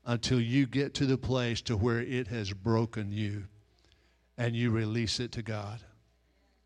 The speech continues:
Nehemiah was broken because of what he heard. Now, here's the thing that I want you to get, and I'm gonna try to close.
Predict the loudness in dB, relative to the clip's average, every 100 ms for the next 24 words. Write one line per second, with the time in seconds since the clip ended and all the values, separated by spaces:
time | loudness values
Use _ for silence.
0 | _ -20 -20 _ _ _ _ _ _ _
1 | _ _ _ -4 6 8 8 6 8 8
2 | 6 2 0 2 6 8 6 2 -6 -8
3 | -14 _ _ _ _ _ _ _ -6 -4
4 | 2 2 4 2 2 0 2 -2 -2 0
5 | 2 2 0 -6 -14 _ _ _ _ _
6 | _ _ -6 -2 0 2 2 0 0 2
7 | 2 2 2 4 2 0 0 0 0 -2
8 | -2 -2 -2 -2 0 0 0 0 2 2
9 | 0 -2 -2 -2 -6 -8